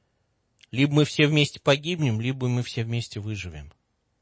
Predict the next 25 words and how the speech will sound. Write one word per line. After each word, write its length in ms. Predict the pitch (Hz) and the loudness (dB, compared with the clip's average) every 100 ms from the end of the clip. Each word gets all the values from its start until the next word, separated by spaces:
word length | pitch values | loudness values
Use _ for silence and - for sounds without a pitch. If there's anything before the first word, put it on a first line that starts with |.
| _ _ _ _ _ _ _ _ _ | _ _ _ _ _ _ _ _ _
И 320 | 113 107 110 - | -8 -6 -6 -10
хочется 480 | _ - 123 - - | _ -2 -2 -4 -8
вместе 400 | 117 123 117 - | -2 0 0 -6
выжить, 360 | 101 110 92 - | -6 -6 -6 -16
потому 400 | - 98 95 101 | -12 -8 -8 -8
что 360 | - - 95 92 _ _ _ _ | -10 -10 -8 -10 _ _ _ _
мы 160 | 117 117 | -4 2
делаем 380 | 131 127 110 | 2 2 0
дело 260 | 107 120 113 | -2 -2 -4
Божье. 440 | 107 92 80 76 - _ _ - _ _ _ _ _ _ | -6 -10 -12 -18 -20 _ _ -20 _ _ _ _ _ _
И 60 | 139 | 2
нам 180 | 156 170 | 4 4
очень 180 | - 160 | 2 2
многие 240 | 160 147 | 2 0
помогали, 500 | 139 143 139 151 156 | 0 2 2 2 0
в 80 | - | 0
том 140 | 143 | -4
числе 220 | 131 131 | -2 -4
и 40 | 127 | -2
денежно. 420 | 139 147 127 123 | 0 0 -2 -6
Фаина, 360 | - 127 139 127 | 0 2 2 0
спасибо 480 | - 120 - 139 | 0 0 0 -4
за 140 | 123 120 | 0 2
ваше 280 | 120 - 123 | 2 -2 -6
желание. 600 | 120 127 147 147 120 | -4 0 0 2 -2